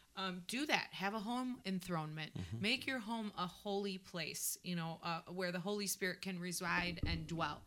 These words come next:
Speaker 1: Um, talk about the virtues with your kids. Don't compromise with the Holy Spirit. Don't. And what I mean by that is don't compromise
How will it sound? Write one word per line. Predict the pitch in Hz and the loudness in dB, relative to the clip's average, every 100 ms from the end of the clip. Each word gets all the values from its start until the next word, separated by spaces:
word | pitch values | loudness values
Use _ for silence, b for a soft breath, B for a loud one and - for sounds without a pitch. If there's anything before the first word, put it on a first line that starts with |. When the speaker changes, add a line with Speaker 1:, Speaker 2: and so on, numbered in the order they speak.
| B B B - | B B B -2
Speaker 1:
Um, | 185 180 170 165 - - - _ _ - - - | 4 4 4 0 -6 -14 -20 _ _ -14 -12 -8
talk | - 208 226 | 6 6 6
about | 233 233 | 2 0
the | 208 | 0
virtues | 175 180 180 175 147 160 | 6 8 8 0 -4 -6
with | 170 - | -8 -8
your | - | -10
kids. | - 165 156 - B B B B - - | -4 -4 -4 -10 B B B B -8 2
Don't | 226 233 254 - - - - | 4 2 0 -2 -2 -8 2
compromise | 214 214 208 190 165 160 170 - | 6 6 4 -2 -2 -2 -4 -4
with | 180 | -4
the | 175 | -4
Holy | 165 160 156 | -2 -2 -2
Spirit. | - 160 151 156 - - - | -2 -2 -4 -6 -12 -18 -4
Don't. | 156 220 170 185 - 170 | 2 2 0 -6 -10 -8
And | 170 190 | -4 0
what | 202 220 | 4 4
I | 220 | 4
mean | 226 254 226 | 2 0 4
by | 185 170 | 4 4
that | 165 196 - | 4 4 2
is | 185 180 180 - B B B B - | 2 2 0 -2 B B B B 0
don't | 247 254 | 2 2
compromise | 226 240 233 233 220 202 202 190 | 4 4 4 2 4 6 4 2